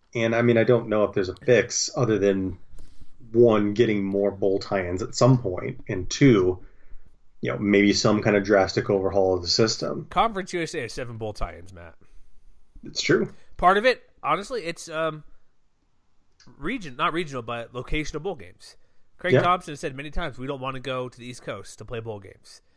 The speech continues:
Speaker 2: because we want fans to travel. We want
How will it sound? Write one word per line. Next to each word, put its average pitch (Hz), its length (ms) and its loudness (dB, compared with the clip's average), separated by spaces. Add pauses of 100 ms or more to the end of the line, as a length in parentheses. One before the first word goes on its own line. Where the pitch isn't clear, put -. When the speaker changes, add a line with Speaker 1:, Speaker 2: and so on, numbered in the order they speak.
(280)
Speaker 2:
because 123 320 -8
we 127 60 -8
want 127 380 -6
fans 131 340 -10
to 135 40 -16
travel. 117 540 -6
We 117 100 -10
want 117 500 -10